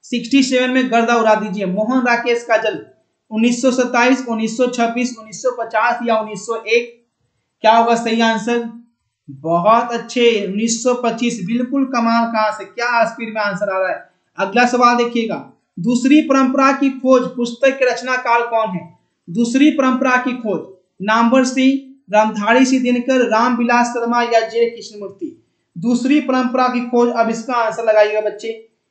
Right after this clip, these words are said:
इसका आंसर क्या होगा? दूसरी परंपरा की खोज, सिक्सटी एट,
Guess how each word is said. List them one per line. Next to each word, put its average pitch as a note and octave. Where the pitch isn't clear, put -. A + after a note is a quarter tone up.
इसका A3
आंसर A#3
क्या G3+
होगा? F#3
दूसरी A3+
परंपरा A3+
की -
खोज, F3
सिक्सटी B3
एट, -